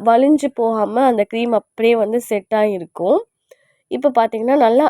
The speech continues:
நிறைய எடுத்துக்கோங்க க்ரீம். ஃபர்ஸ்ட்டு நம்ம வந்து க்ரம் கோட் கொடுக்க போறோம். அதனால நிறைய க்ரீம் எடுத்து அதுக்கு மேலேயே வந்து அப்ளை பண்ணிக்கிட்டே வாங்க. So, நான் வீடியோல காமிச்ச மாதிரி இந்த மாதிரி வந்து ஃபுல்லா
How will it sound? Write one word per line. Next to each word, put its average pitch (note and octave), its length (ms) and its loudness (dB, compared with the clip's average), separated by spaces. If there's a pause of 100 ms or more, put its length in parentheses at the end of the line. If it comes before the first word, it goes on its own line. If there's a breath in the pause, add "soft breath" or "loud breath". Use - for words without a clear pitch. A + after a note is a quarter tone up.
நிறைய A#3 420 -2 (120)
எடுத்துக்கோங்க G3+ 600 -4
க்ரீம். G#3 300 -8
ஃபர்ஸ்ட்டு - 420 -6
நம்ம A#3 220 -2
வந்து G#3+ 320 0 (500)
க்ரம் B3 320 0
கோட் C4 280 -4
கொடுக்க G#3+ 280 -10 (100)
போறோம். G#3 300 -4
அதனால G#3 440 -6
நிறைய A#3+ 540 -4
க்ரீம் A#3+ 300 -10
எடுத்து G3 340 -10 (380)
அதுக்கு A3+ 260 -6
மேலேயே A3 460 -2
வந்து G3+ 320 -4 (220)
அப்ளை G#3+ 320 -6
பண்ணிக்கிட்டே F#3+ 500 -12
வாங்க. D#3 300 -16 (1040)
So, F4 120 -2
நான் D4+ 220 4
வீடியோல B3+ 380 -2
காமிச்ச G#3+ 420 -8
மாதிரி G3 300 -8
இந்த B3 220 -2
மாதிரி F#3+ 280 -8
வந்து F#3 300 -8 (500 soft breath)
ஃபுல்லா C4+ 320 2